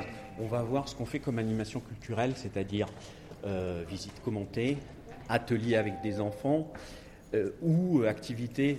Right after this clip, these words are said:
dans le musée où on reçoit, mais aussi des activités dans les quartiers auprès de la jeunesse. Donc on va essayer d'augmenter un peu la fréquence. On aura moins d'enfants, sans doute, euh, on limitera à six, dix, là où on en prenait douze, quinze avant. Mais, euh,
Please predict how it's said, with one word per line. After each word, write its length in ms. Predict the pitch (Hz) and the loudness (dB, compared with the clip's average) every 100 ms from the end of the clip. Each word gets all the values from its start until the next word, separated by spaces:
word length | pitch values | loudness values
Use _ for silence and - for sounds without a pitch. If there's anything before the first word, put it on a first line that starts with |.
| 117 | 2
dans 140 | 120 135 | 4 6
le 80 | 131 | 6
musée 460 | 135 120 131 226 233 | 4 6 4 4 2
où 100 | 113 | 0
on 40 | |
reçoit, 440 | 104 123 - 117 175 | 2 0 0 2 4
mais 180 | 131 | 2
aussi 340 | 113 104 156 156 | 2 -2 -4 -4
des 200 | 117 110 | -4 -4
activités 440 | 101 120 107 139 | -6 -8 -2 0
dans 180 | 127 127 | 6 8
les 120 | 139 | 8
quartiers 540 | 131 127 - - 120 143 - - - | 6 0 -2 -2 -2 -2 -12 -12 -4
auprès 260 | 113 - | -2 2
de 60 | 131 | 4
la 100 | 120 | 4
jeunesse. 500 | 107 113 120 165 - | 4 2 2 0 -2
Donc 160 | 101 - | -6 -2
on 60 | |
va 120 | 98 101 | -2 -2
essayer 420 | - 113 117 117 | -2 -4 -2 0
d'augmenter 480 | 104 107 104 101 107 | 0 0 -4 -2 -4
un 60 | |
peu 120 | 104 101 | -2 -4
la 100 | 90 | -4
fréquence. 500 | - - 139 165 - - - - - - - - - - - | -4 0 0 0 -8 -16 -18 -20 -20 -20 -20 -20 -20 -14 0
On 160 | 110 | 2
aura 200 | 117 110 | 4 4
moins 200 | 123 139 | 6 6
d'enfants, 460 | 139 131 - 160 247 - - | 6 4 4 0 0 -8 -6
sans 140 | 110 | -4
doute, 240 | 113 117 | -4 -2
euh, 220 | 107 104 104 - - - | -2 0 -4 -8 -16 -4
on 40 | 110 | 0
limitera 600 | 117 117 - 120 127 95 | 0 0 -2 -4 -2 -2
à 40 | |
six, 340 | 95 - 131 113 | -2 -2 -2 -2
dix, 400 | 135 214 - - - - - - | -2 -4 -8 -14 -20 -20 -16 -2
là 100 | 107 | 0
où 60 | 110 | 0
on 100 | 98 | 0
en 80 | 95 | -2
prenait 320 | - 104 101 | -2 0 0
douze, 320 | 107 123 123 | -2 -4 -6
quinze 380 | - 107 113 98 | -4 -2 -2 -4
avant. 360 | 85 85 127 - - - - 85 | -6 -4 -4 -6 -14 -20 -16 -6
Mais, 240 | 95 92 | -2 0
euh, 160 | 85 | -2